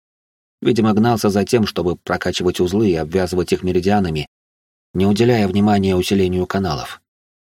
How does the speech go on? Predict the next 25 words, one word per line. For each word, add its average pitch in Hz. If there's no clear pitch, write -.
Духовная 120
стрела 113
бесследно 107
исчезла 104
в 90
моем 104
духовном 98
доспехе, 110
не 98
причинив 92
вреда. 85
«Твое 101
время 123
идет», 104
без 92
всякой 92
агрессии 95
произнес 90
я, 107
когда 101
и 139
третья 107
стрела 98
оказалась 95
бесполезной. 82